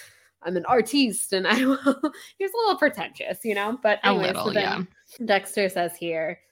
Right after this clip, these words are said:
Speaker 1: you know, he's like, "Oh, yes, the fair Remy did not see me as a worthwhile risk. I am, of course, a rogue, a rapscallion, a musician. I would bring her nothing but poverty, shame, and bruised shins for my <laughs> flailing limbs. She is the better for our parting." And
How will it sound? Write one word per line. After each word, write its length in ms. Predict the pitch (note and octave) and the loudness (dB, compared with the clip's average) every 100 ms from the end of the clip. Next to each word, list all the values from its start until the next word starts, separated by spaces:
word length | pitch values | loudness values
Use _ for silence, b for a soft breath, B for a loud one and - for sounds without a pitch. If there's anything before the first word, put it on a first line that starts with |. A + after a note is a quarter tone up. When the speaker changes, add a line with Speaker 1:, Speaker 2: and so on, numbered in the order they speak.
| _ - | _ -8
Speaker 1:
you 40 | F3+ | -2
know, 140 | F3 | -2
he's 140 | F3 | -2
like, 120 | F3+ F3+ | -6 -2
"Oh, 100 | F3 | -2
yes, 240 | E3+ - | -2 -6
the 120 | F#3 | -8
fair 240 | F#3+ F3 E3 | -2 -2 0
Remy 380 | C#3 C#3 A#2 E3 | -4 -8 -10 -10
did 140 | F3+ | -6
not 280 | F3 F3+ - | -2 -2 -4
see 100 | F#3 | -6
me 140 | E3+ E3 | -4 -6
as 120 | E3 | -8
a 40 | |
worthwhile 560 | E3 E3+ E3+ D3+ D#3+ C#3+ | -6 -6 -6 -10 -8 -8
risk. 440 | B2 E2+ - - - _ _ _ | -8 -10 -12 -16 -16 _ _ _
I 100 | F#3+ | 0
am, 180 | F#3+ F3+ | 0 0
of 140 | F3 - | -2 -2
course, 260 | F#3 E3+ | -2 -2
a 80 | F3+ | -2
rogue, 340 | E3 A#2+ G#2 - | 0 -2 -2 -2
a 60 | |
rapscallion, 680 | E3 E3 - D#3 C3+ G2+ A2 - | -2 -4 -4 -4 -4 -8 -12 -10
a 60 | |
musician. 720 | F#3 F3 D#3+ E3+ - - - - F#3 | -6 -6 -2 -4 -4 -10 -12 -6 -2
I 80 | |
would 160 | F3+ E3+ | 0 0
bring 160 | F3 E3+ | -2 -4
her 140 | F3+ | -4
nothing 300 | F3 F3 G#3+ | -4 -4 -6
but 160 | G3+ G3 | -6 -6
poverty, 420 | - D#3+ E3+ E3+ | -4 -2 -4 -6
shame, 380 | E3+ D#3+ D#3+ D#3 | -8 -6 -6 -6
and 160 | E3 E3 | -8 -4
bruised 280 | F3 E3+ - | -4 -4 -6
shins 380 | D#3 B2+ D#3+ | -6 -6 -8
for 120 | - F3 | -6 -6
my 140 | F3+ | -6
<laughs> 0 | |
flailing 540 | - G#3 G3+ F#3 E3+ | -8 -4 -4 -4 -6
limbs. 380 | E3 A#2 D#3+ - b b _ | -6 -6 -8 -12 b b _
She 280 | - G#3 G#3 | -2 2 2
is 220 | G3+ G3+ | 2 0
the 100 | F#3+ | -2
better 460 | F3 D3 C#3+ D#3 | 0 0 0 0
for 160 | - D#3 | 0 -2
our 160 | C#3 E3+ | 0 -2
parting." 480 | A2+ E2+ C#2 F#3+ G3+ _ _ _ | -6 -6 -8 -12 -14 _ _ _
And 440 | G3 F3+ F3 G3 | -2 0 0 -4